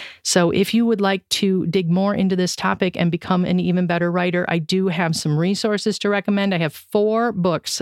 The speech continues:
that I highly recommend, and I'm gonna put links on the show notes page to all of these. But the four books are On Writing by Stephen King, Everybody Writes by Ann Handley,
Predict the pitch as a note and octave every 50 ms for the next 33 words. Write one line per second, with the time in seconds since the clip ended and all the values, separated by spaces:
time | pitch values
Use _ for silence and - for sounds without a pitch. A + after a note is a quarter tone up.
0 | - F3 E3 E3 E3 D#3 D#3 D3 - - - G#3 G#3 G#3+ G#3+ G#3+ A3 A3 A3 G#3+
1 | - - - - _ _ - F#3 E3+ - G3 F3+ E3+ E3+ E3 E3 D#3+ D#3 E3+ F3
2 | F#3 F3+ D#3+ - E3+ - E3 D#3+ E3+ F3 F3+ F3+ - - - - E3+ E3 D#3+ D#3
3 | D3+ - - F3+ E3+ E3+ E3 D3+ C#3 - - - - D#3+ D3+ D3 D3 - - -
4 | - - - D#3 E3+ F3 F3+ F#3 F3 G3 A3 A3 A3+ A#3 A3 - - - - -
5 | - - _ - F3 E3 - F3 - - - A#3 A3+ A#3 A#3+ B3 G3 F3+ F#3+ F3
6 | F3 - - - - - - E3 D3+ D3+ D3+ - C4+ B3 F3+ F3 G3+ A3+ A3 G3
7 | F3+ E3 E3 D#3 E3 E3+ F3+ G3 G3+ - D#3+ D#3+ D#3 D3 - - - E3+ D#3+ D#3
8 | F#3 F#3+ - - F3 D#3+ D#3+ F3+ G3+ A3+ - _ _ _ _ _ _ _ _ _
9 | - E3+ E3+ E3 G#3 A3 G3+ A#3 A3 G#3+ G3 F3 E3 D#3 D3 D#3 F3 - - -
10 | - - - - E3+ D#3 D#3 D3 D3+ - - E3+ D#3+ E3 F3+ G3 F#3+ E3 F3 D#3+
11 | D#3 D3+ C#3+ C#3+ D3 D3+ F3+ F#3+